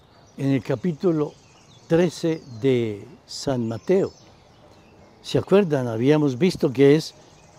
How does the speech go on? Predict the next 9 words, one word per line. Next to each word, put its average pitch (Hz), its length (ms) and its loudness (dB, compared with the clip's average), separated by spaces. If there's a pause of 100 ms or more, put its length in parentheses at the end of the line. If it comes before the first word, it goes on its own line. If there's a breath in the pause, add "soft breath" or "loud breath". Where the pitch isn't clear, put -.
(240)
uno 151 200 4
de 165 80 6
los 151 160 2
capítulos 165 600 2
de 147 100 4
las 135 200 0
parábolas 147 540 2
de 135 120 -2
Jesús. 147 540 -2